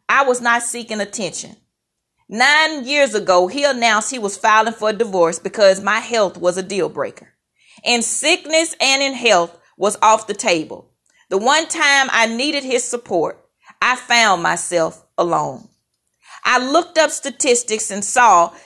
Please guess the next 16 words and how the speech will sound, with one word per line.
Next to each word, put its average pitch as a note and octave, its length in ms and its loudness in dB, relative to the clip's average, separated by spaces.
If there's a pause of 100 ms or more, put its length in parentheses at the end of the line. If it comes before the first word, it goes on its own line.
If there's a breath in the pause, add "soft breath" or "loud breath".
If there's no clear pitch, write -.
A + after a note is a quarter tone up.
that G#3 200 0
eighty C#4+ 240 2
percent C#4 420 -4
of C4+ 80 -2
men F#3+ 340 -2
walk G#3+ 300 2
out F#3 220 2
when F3+ 100 0
their F#3 140 0
wife F#3 340 0
is F#3+ 160 -8
ill. D3+ 400 -10 (500 soft breath)
It C4+ 220 2
made C4 300 2
me A#3 160 -10
sick. - 560 -8